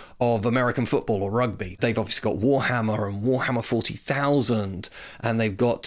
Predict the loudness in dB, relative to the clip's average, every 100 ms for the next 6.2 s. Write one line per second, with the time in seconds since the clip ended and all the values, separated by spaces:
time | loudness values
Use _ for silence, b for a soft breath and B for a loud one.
0 | -6 -6 -6 -2 -2 -2 -4 -2 0 0
1 | -2 -4 -6 -4 -2 2 2 2 2 0
2 | 0 2 2 2 2 0 0 2 2 2
3 | 2 4 4 2 2 0 0 0 2 2
4 | 0 -2 -2 -2 0 0 0 0 0 0
5 | -2 -2 -4 -4 -6 -4 0 2 2 0
6 | -2 -6